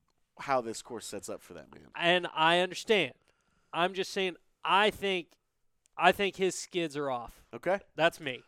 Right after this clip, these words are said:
Speaker 2: That's
Speaker 1: All right.
Speaker 2: me. So
Speaker 1: But you were, you liked him last week.
Speaker 2: I loved him last week, and I will be the first to admit that I thought this dude was gonna crush the match. We're talking about Bryson
Speaker 1: Yeah.
Speaker 2: DeChambeau.
Speaker 1: That's who's gonna be my
Speaker 2: And
Speaker 1: second
Speaker 2: I
Speaker 1: pick.
Speaker 2: am, I am one of the most anti-Brooks Koepka guys
Speaker 1: You
Speaker 2: out
Speaker 1: are.
Speaker 2: there.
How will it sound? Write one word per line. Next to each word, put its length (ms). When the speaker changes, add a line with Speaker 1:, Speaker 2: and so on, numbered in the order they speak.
Speaker 2:
That's 180
Speaker 1:
All 60
right. 120
Speaker 2:
me. 60
So 240
Speaker 1:
But 140
you 140
were, 120
you 220
liked 240
him 100
last 320
week. 80
Speaker 2:
I 160
loved 440
him 200
last 320
week, 160
and 140
I 100
will 140
be 100
the 140
first 540
to 120
admit 480
that 220
I 160
thought 280
this 200
dude 240
was 140
gonna 200
crush 520
the 100
match. 420
We're 80
talking 380
about 260
Bryson 500
Speaker 1:
Yeah. 280
Speaker 2:
DeChambeau. 480
Speaker 1:
That's 200
who's 120
gonna 120
be 120
my 140
Speaker 2:
And 80
Speaker 1:
second 380
Speaker 2:
I 200
Speaker 1:
pick. 80
Speaker 2:
am, 180
I 200
am 140
one 140
of 140
the 120
most 440
anti-Brooks 1400
Koepka 440
guys 300
Speaker 1:
You 100
Speaker 2:
out 200
Speaker 1:
are. 60
Speaker 2:
there. 180